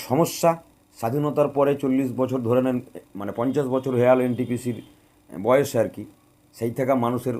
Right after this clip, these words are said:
আশা প্রত্যাশা। তা আমি মানুষের দু চারটা লোকের ক্ষতি দেখব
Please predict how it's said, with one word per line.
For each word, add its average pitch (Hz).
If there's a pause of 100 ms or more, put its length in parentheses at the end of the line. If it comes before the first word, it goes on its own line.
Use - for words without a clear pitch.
(100)
আশা 98
প্রত্যাশা। 113 (480)
তা -
আমি 117
মানুষের 120 (520)
দু 127
চারটা 143
লোকের 147
ক্ষতি 143
দেখব 156